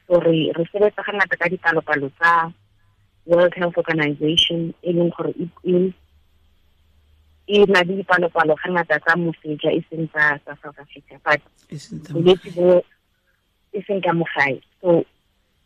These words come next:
Speaker 1: dipalopalo tsa teng ka nnete ga re di tsebe gore na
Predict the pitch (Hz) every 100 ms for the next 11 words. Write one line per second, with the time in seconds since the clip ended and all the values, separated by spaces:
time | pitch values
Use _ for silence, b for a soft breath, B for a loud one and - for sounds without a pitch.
0 | _ _ _ _ 185 202 196 180 180 170
1 | 214 196 - - 170 170 180 165 160 -
2 | 160 156 156 170 - 151 151 156 143 143